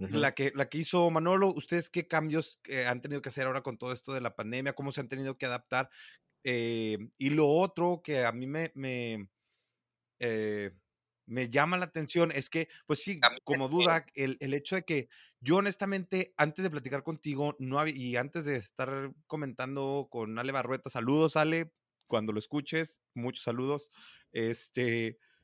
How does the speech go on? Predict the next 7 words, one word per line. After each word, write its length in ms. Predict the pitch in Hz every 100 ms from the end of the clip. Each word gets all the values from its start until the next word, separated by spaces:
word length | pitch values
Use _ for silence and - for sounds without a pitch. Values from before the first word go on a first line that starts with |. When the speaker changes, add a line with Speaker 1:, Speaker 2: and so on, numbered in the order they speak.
| _ -
Speaker 2:
nunca 220 | 214 226
había 60 | 220
escuchado 380 | 208 214 208
antes 320 | 214 214 208 165
de, 180 | 160 143
de, 720 | 139 143 131 127 123 - _ _ _ _ _ -
del, 720 | 135 131 127 127 123 120